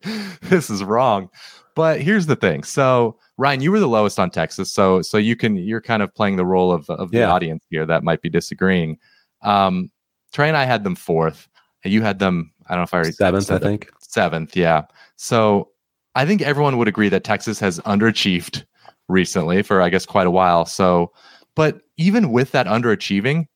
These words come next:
Speaker 1: they've finished ranked four of the past five seasons. So again, it should be, they should be ranked higher than they were. But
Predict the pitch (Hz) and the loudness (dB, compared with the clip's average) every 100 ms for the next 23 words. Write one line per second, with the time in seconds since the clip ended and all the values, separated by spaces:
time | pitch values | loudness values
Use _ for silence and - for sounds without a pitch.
0 | - 120 185 - - 127 147 147 - - | -4 -2 -2 -4 -2 0 0 -4 -10 -4
1 | 87 92 135 - - _ - 139 135 139 | 0 2 0 -4 -16 _ -8 0 0 0
2 | 120 - 110 104 - 95 87 82 - 85 | -4 -2 -2 -2 -2 0 0 -2 -6 -6
3 | 76 - - - _ _ - 120 104 98 | -6 -12 -16 -18 _ _ -4 2 2 2
4 | - _ _ _ _ - - 151 127 92 | -2 _ _ _ _ -10 -4 -2 0 0
5 | 98 - 113 101 87 - _ - - 80 | 0 -2 0 0 -2 -8 _ -4 -2 -2
6 | 85 90 - - 139 143 101 95 90 87 | 0 0 -2 -4 0 0 0 0 0 2
7 | 87 92 90 101 | 2 0 0 -2